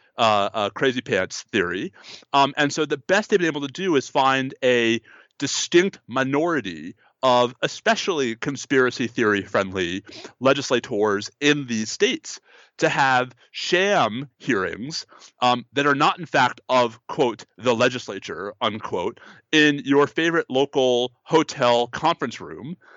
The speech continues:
um, where not only is there no formal process, but where the, quote, "witnesses," unquote, are not actually under oath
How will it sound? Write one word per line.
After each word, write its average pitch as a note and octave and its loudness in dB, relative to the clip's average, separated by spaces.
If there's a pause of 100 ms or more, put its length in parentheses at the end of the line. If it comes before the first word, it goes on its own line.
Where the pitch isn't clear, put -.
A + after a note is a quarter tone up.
(160)
um, B2+ 4 (200)
where C#3 6 (200)
not D3+ 2
only F3 0
is C3 0
there B2+ 4
no B2+ 0
formal A2+ -4
process, - -4 (280)
but D3 4
where C3+ 6
the, B2+ 2 (160)
quote, C3+ 2
"witnesses," C#3+ 0
unquote, G#2 -2 (220)
are D#3+ 4
not F3+ 6
actually D#3+ -2 (200)
under C#3+ 0
oath A#3 4